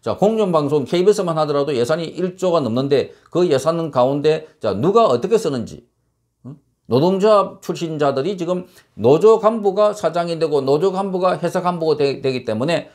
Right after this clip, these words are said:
노영 방송이다. 그렇게 해서 노영 방송을 하고 있다는 비판을 듣고 있는데, 마찬가지 엠비씨도 마찬가지입니다. 그러니까 지금 여기서, 에, 그 국민의힘 의원들이 가니까 "물러가라, 물러가라." 고함을 질렀습니다. 많은 사람들이 모여가지고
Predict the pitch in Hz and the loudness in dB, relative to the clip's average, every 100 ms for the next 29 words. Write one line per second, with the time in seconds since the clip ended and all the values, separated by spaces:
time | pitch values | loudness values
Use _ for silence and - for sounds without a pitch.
0 | _ _ 107 139 165 196 254 254 131 107 | _ _ 4 6 6 4 2 -2 -6 -8
1 | 95 78 - _ _ _ _ _ 180 202 | -10 -12 -16 _ _ _ _ _ -2 -2
2 | 196 185 185 202 123 127 156 214 233 180 | 0 0 0 0 2 4 4 2 -2 -2
3 | 156 156 160 156 143 151 143 143 139 127 | -2 -4 -2 -2 -2 -2 -2 -2 -2 -4
4 | 143 151 143 139 127 143 156 - 117 - | -2 -2 -2 -2 -2 -2 -4 -4 -6 -4
5 | 151 147 - 160 156 123 87 98 87 69 | -4 -4 -4 -6 -6 -6 -6 -6 -8 -10
6 | - - _ _ _ 208 196 180 175 135 | -16 -20 _ _ _ 2 2 0 0 0
7 | - _ - 160 156 175 160 180 180 - | -4 _ -8 -6 -4 -4 -4 -4 -6 -6
8 | 104 107 - - _ _ _ _ _ _ | -4 -2 -4 -12 _ _ _ _ _ _
9 | 104 95 160 202 208 170 175 147 170 165 | -10 -4 0 2 2 -2 -4 -2 0 2
10 | 151 139 147 127 151 139 113 247 240 180 | 0 2 0 0 0 0 2 2 2 0
11 | 175 147 147 208 170 151 139 113 180 170 | 0 0 -2 -2 0 0 -2 -2 -2 -2
12 | 113 101 85 - - _ - 101 113 143 | -4 -8 -10 -14 -20 _ -6 -4 0 0
13 | 196 196 208 196 175 165 139 160 151 143 | 0 0 0 0 -2 -2 2 2 2 -2
14 | 147 180 180 | -2 -6 -6